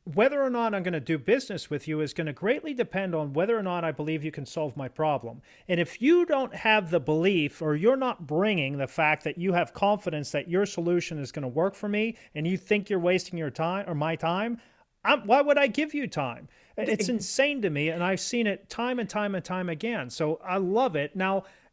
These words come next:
Speaker 1: curiosity, why in the world do you think we do that?
Speaker 2: Well, because a lot of times salespeople have that negative mindset of, "Oh, I don't wanna be one of those pesky, pushy,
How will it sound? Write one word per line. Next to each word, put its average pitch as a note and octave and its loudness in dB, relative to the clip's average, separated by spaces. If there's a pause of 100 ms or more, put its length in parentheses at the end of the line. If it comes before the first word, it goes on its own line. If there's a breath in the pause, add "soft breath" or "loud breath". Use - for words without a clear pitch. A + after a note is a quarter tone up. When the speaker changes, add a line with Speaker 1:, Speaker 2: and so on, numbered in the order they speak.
(140)
Speaker 1:
curiosity, C#4 4
why G#3+ 0
in G4 -4
the F4+ -2
world E4 0
do D4 -4
you C4+ -2
think C4 -6
we B3+ -4
do D#4 -2
that? G#2 -10 (800 soft breath)
Speaker 2:
Well, B3 12
because B3+ 12 (140)
a A#3 10
lot A#3 12
of B3 4
times B3+ 8
salespeople B3 10
have A#3 6
that B3 10
negative A3 8
mindset A3 10
of, F#3 8 (320 loud breath)
"Oh, B3+ 12
I C4 12
don't D4+ 10
wanna C#4 10
be A#3+ 2
one A#3+ 8
of A#3 12
those G#3 10 (260)
pesky, C4 4
pushy, B3 6